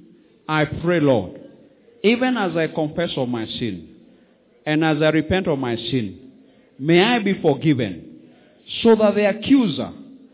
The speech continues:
of brethren may be broken from accusing me, that your grace and favor may locate me. In Jesus' name.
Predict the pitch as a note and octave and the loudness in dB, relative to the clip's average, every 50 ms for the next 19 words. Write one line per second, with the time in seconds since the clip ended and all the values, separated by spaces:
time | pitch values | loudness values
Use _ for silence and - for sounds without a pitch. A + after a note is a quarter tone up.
0 | _ _ _ _ _ _ _ _ - E3 D#3+ D3 A2+ - F3+ F3+ F3+ F3 - - | _ _ _ _ _ _ _ _ 0 0 0 0 0 0 4 4 4 4 2 -2
1 | - B2+ A2 G2 F2+ - - - - - _ _ _ _ _ _ _ - D3+ E3 | -4 -4 -4 -4 -6 -12 -16 -20 -20 -20 _ _ _ _ _ _ _ -2 0 0
2 | D#3+ D3 E3 D#3 C#3 D#3 F3+ G3 F#3 F#3 - D#3 A#2+ G2 F#2 F2+ - - - - | 2 2 0 -2 2 4 4 4 4 2 0 -4 -4 -4 -6 -10 -14 -20 -20 -20
3 | _ _ _ _ _ _ _ _ - C#3+ C#3 C3+ C3 B2 - - F3 D#3 C#3+ C3 | _ _ _ _ _ _ _ _ -4 -4 -2 -2 -4 -6 -6 -4 -4 -4 -4 -2
4 | C#3+ C#3+ C3 B2+ B2 A#2 G#2 E2 D2+ - - - - _ _ _ _ _ _ _ | -4 -6 -4 -4 -6 -6 -8 -10 -12 -18 -20 -20 -20 _ _ _ _ _ _ _
5 | _ _ _ _ A2 B2 C#3 C3+ C3 C#3 C#3+ C3+ - - C#3 D#3+ F#3+ G#3+ F#3 - | _ _ _ _ -8 -6 -6 -6 -2 -2 -2 -2 -2 -2 -2 -2 -2 -2 -4 -6
6 | - - - - - - - _ _ _ _ _ _ _ _ _ _ _ _ _ | -8 -12 -12 -14 -18 -20 -20 _ _ _ _ _ _ _ _ _ _ _ _ _
7 | C#3+ C3+ C3 C3 B2+ - F#3+ A3 A3 C#3+ A#2+ A#2+ A#2 C3+ - - - - - - | -4 -2 -2 -2 -2 2 4 4 4 4 0 -4 -4 -6 -10 -14 -18 -20 -20 -20
8 | _ _ _ _ _ _ _ - A2 C#3 C#3 C3+ C3 C3 B2 A#2+ - D#3 C#3+ B2+ | _ _ _ _ _ _ _ -6 -2 0 0 2 2 2 0 0 0 -4 -4 -4
9 | - - G2+ G2 G2 F2 - - _ _ _ _ _ _ _ _ _ _ _ _ | -4 -10 -14 -14 -14 -16 -18 -20 _ _ _ _ _ _ _ _ _ _ _ _
10 | - D3 D3 C3+ B2 A2 G2 G2 D#3 C#3+ B2+ G#2+ - - A2+ G#2 - - B2 A2 | 4 4 4 4 4 0 0 2 4 4 4 2 -2 -8 -8 -10 -8 -10 -8 -8
11 | G#2 F#2 F2+ F2 | -8 -10 -12 -14